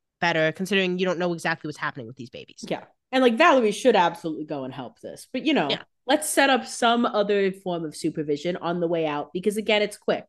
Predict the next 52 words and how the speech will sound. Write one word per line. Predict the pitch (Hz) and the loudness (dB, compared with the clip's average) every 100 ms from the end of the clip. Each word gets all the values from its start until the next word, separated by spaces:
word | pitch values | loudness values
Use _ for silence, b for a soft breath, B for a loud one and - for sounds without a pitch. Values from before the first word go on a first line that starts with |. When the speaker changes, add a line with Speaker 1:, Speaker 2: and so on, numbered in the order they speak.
| _ | _
Speaker 2:
It's | - | -18
compulsion. | - 185 185 156 - - _ _ - | -10 -4 -4 -4 -12 -20 _ _ -12
Speaker 1:
Yeah. | 151 - _ _ _ _ _ | -10 -12 _ _ _ _ _
We | 190 | 0
go | 208 | 4
back | 233 233 | 4 4
to | 240 | -2
the | |
Fight | 214 175 151 | 0 -2 -2
Club. | - 156 151 160 B B B _ | 0 0 0 -4 B B B _
Damon | 147 151 196 | -4 0 2
and | 208 214 | 4 2
Julian | 190 185 190 190 185 | 0 2 2 2 0
take | - 151 | -2 -4
some | - 202 202 | -4 -4 -4
shots | - 170 165 165 - | 0 4 4 4 -4
from | - 160 | -8 -4
the | 196 | -2
shot | - 185 170 | 2 4 4
girl. | - 143 139 143 - _ _ _ _ | 0 -4 -2 -4 -10 _ _ _ _
And | 180 185 185 180 | 2 4 4 2
Stefan | - 226 254 | 0 0 0
says, | 226 208 | -4 -2
"Hey, | 277 | -2
what | 277 | 2
are | 311 | 2
you | 294 | 2
doing? | 233 190 | 4 4
This | 156 - | 2 0
guy | 233 | 0
has | 233 208 | 0 -2
three | - 220 | -2 0
hundred | 208 196 156 | 0 0 -2
years | 151 151 151 | -2 -4 -4
on | 73 143 | -10 -14
you. | - 147 _ _ | -18 -20 _ _
J-, | - | -6
then | 254 277 | -2 -4
just | - | -6
pulls | - 294 262 | -2 -2 2
her | 233 | 2
out | 208 170 | 2 4
now | 160 | 4
before | 160 156 | 2 0
they | 165 | -2
get | 156 | 0
on | 143 | -2
the | 139 | -2
stage." | - 120 82 - | -6 -6 -6 0
I | 202 - | 2 2
<laughs> | - | 0
Speaker 2:
And, | 285 | -2